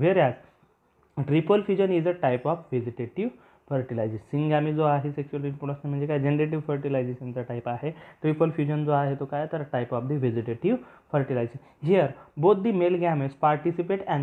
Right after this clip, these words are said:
therefore it is described as or called as the double fertilization. मग ते दे-, जे काही जनरेटिव्ह सेट डिवाइड होऊन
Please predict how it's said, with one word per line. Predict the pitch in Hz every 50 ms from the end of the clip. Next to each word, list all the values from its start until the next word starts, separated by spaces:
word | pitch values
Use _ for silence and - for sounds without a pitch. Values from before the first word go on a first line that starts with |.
| 123 117
therefore | 135 143 165 175 170 170 175 190 160 131 127 - 147
it | 143 143 175
is | 160
described | 139 139 135 - - 139 143 147 160 160 - - - 139 131
as | 139 156 165 165 -
or | 139 123 127 -
called | - 123 120 117 120
as | 120 117 131
the | 185 233 165 131
double | 127 120 113 139 180 208 202 - - - _ -
fertilization. | 147 147 143 156 147 135 120 117 117 - - 123 117 117 117
मग | 143 180 185 185 -
ते | 185 175
दे-, | 151 143 147 147 143 139 - - 139
जे | 127 131
काही | 131 135 135 127
जनरेटिव्ह | 127 127 123 120 120 123 - 143 131
सेट | 135 127 113 117
डिवाइड | 127 120 123 120 123 123
होऊन | 127 131 131 135